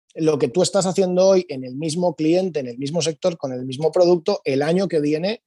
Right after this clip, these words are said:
no es lo que tienes que hacer, ¿vale? Entonces,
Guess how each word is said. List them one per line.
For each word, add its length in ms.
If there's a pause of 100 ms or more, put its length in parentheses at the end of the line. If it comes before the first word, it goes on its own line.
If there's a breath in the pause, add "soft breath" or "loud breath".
(200)
no 260
es 160
lo 140
que 80
tienes 300
que 100
hacer, 240 (720 loud breath)
¿vale? 260
Entonces, 540